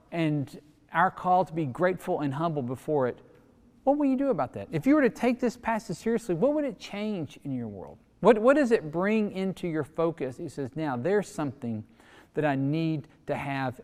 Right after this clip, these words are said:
in my life. There's a habit that I need to build. There's a motivation." Once again, not because you're trying to earn something from God. That's works righteousness, and that's not what I'm talking about here. But because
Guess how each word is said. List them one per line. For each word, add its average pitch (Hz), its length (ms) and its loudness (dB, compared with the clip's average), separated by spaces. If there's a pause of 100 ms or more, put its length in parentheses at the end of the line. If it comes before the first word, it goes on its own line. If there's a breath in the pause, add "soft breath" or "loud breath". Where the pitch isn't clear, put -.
in 127 100 0
my 110 160 -4
life. 110 260 -4
There's 208 160 4
a 190 60 2
habit 170 720 -2
that 139 120 -6
I 131 80 -4
need 131 180 -2
to 123 60 -6
build. 117 340 -4 (360 loud breath)
There's 196 200 2
a 202 60 0
motivation." 165 560 0
Once 226 180 2
again, 233 320 2 (240 loud breath)
not 208 640 4
because 190 920 2 (180 soft breath)
you're 170 100 2
trying 185 360 0
to 170 80 0 (120)
earn 226 340 4
something 175 380 -4
from 165 220 -6
God. 175 340 2
That's 208 340 2
works 170 440 2
righteousness, 180 640 -2
and 165 100 -2
that's 202 180 0
not 180 280 0
what 185 120 -4
I'm 160 120 -6
talking 175 340 -6
about 120 160 -6
here. 117 180 -6 (340 loud breath)
But 160 440 4
because 160 720 0